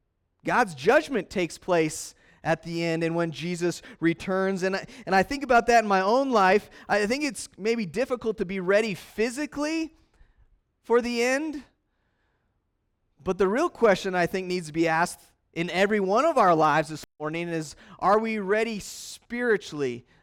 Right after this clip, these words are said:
for the end? Are we ready for Jesus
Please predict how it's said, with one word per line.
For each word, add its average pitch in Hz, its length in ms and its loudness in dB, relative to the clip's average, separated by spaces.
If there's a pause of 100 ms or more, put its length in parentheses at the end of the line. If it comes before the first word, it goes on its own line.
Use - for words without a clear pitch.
(120)
for 156 160 -2
the 147 200 -4
end? 117 320 -10 (280)
Are 175 100 4
we 208 160 2
ready 247 400 2
for 240 180 -4
Jesus 208 640 -2